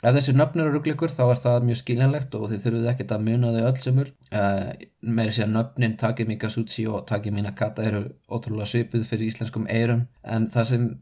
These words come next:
eh, þið ættu kannski bara að muna er að báðir eru tilbeinir sem guðir en þann dag í dag. Og sá sem tapaði í glímunni og þurfti að gefast upp fyrir afkomendum Amaterasu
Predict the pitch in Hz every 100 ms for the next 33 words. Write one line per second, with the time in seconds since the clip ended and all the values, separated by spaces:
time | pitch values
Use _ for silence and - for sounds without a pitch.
0 | - - 90 - - - - 127 123 127
1 | 131 131 131 131 127 127 123 117 120 135
2 | 143 135 120 117 117 117 - - 110 127
3 | 135 127 123 127 135 - 135 131 120 131
4 | 139 131 123 151 196 - 123 127 110 98
5 | 101 98 131 - _ - _ - - -
6 | 113 110 127 131 135 131 - 135 143 147
7 | 131 123 117 123 127 135 143 117 113 123
8 | - 117 131 120 127 123 - 104 110 110
9 | 107 104 - 110 101 107 104 101 110 127